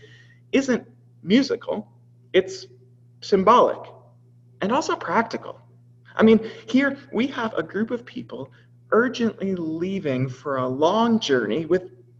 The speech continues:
really limited storage space. Who packs a tambourine for a trip like that? The correct answer is, of course, Pentecostal moms,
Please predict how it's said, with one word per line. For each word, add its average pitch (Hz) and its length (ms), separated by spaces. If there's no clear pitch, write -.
really 285 280
limited 151 680
storage 170 580
space. - 560
Who 262 540
packs 247 360
a 139 60
tambourine 175 1000
for 147 180
a 131 60
trip 196 360
like 135 260
that? 151 380
The 131 80
correct 208 380
answer 123 400
is, 127 200
of 131 180
course, 120 340
Pentecostal 160 640
moms, 143 520